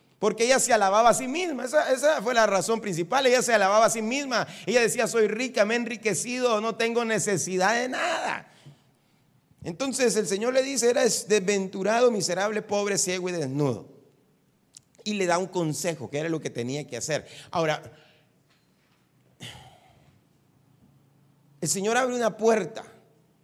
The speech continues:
una oportunidad para esta iglesia. Mire, aunque la condición era era la peor de todas, eh, de las iglesias en las que, que acabamos de ver. Es la peor condición.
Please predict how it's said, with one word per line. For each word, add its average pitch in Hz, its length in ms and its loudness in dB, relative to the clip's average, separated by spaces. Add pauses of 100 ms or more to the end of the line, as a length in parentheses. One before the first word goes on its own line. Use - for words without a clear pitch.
(120)
una 180 180 2
oportunidad 170 840 -2
para 135 160 -2
esta 143 160 -6
iglesia. 135 480 -6 (460)
Mire, - 540 -4 (520)
aunque 170 420 -2
la 170 220 0
condición 190 720 -2
era 269 500 0 (840)
era 226 160 6
la 226 240 4
peor 214 440 6
de 202 100 2
todas, 208 420 4
eh, 147 180 -2
de 135 100 -10
las 139 200 -2
iglesias 170 400 -4
en 151 100 -4
las 117 120 -8
que, 104 540 -6
que 101 340 -6
acabamos 127 480 -4
de 151 160 2
ver. 95 400 -6 (200)
Es 117 100 -2
la 202 180 4
peor 190 360 4
condición. 147 640 -4